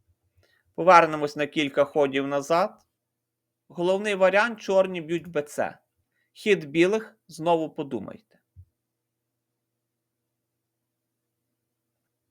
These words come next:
Якщо побити Б Ц, це помилка. Слон Е п'ять, в білих цугцванг, білі програють. Правильний хід — це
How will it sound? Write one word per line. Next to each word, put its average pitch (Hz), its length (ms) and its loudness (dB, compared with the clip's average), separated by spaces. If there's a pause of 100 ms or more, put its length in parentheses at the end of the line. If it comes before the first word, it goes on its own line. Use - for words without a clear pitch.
(320)
Якщо 190 360 0
побити 190 500 0
Б 151 200 2
Ц, 202 440 2 (120)
це 165 140 -2
помилка. 123 720 -2 (460)
Слон 190 540 4
Е 165 100 2
п'ять, 170 600 2
в 147 140 -16
білих 175 440 2
цугцванг, 156 840 0 (280)
білі 151 320 -2
програють. - 760 -8 (1080)
Правильний 185 540 6
хід — 240 340 -8
це 160 300 2